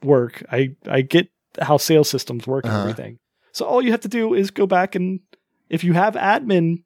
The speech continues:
Speaker 1: privileges,
Speaker 2: Right, can you do that?
Speaker 1: just, just do that.
Speaker 2: Yeah.
Speaker 1: Just
Speaker 2: And what'd they
Speaker 1: delete
Speaker 2: say?
Speaker 1: that away. They said they could offer me a ten dollar gift card.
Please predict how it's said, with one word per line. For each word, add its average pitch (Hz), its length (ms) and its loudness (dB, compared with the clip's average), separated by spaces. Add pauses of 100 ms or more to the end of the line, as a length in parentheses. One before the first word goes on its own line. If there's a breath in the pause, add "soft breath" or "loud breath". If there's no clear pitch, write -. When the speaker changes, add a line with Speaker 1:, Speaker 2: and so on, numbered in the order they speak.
Speaker 1:
privileges, 139 360 0
Speaker 2:
Right, 120 260 0
can 113 120 -8
you 110 40 -6
do 120 200 -2
that? 85 300 -4 (520)
Speaker 1:
just, - 300 -2 (200)
just - 220 0
do 339 160 4
that. 147 200 4
Speaker 2:
Yeah. 92 40 -4
Speaker 1:
Just - 200 -4 (120)
Speaker 2:
And 127 120 -8
what'd 117 140 0
they 120 120 0
Speaker 1:
delete 190 260 2
Speaker 2:
say? - 60 -6
Speaker 1:
that 247 160 2
away. 202 440 0 (840)
They 165 260 2
said 156 420 2
they 156 100 2
could 151 120 0
offer 156 220 2
me 156 120 2
a 131 40 2
ten 156 140 0
dollar 127 220 2
gift - 180 -10
card. - 320 -12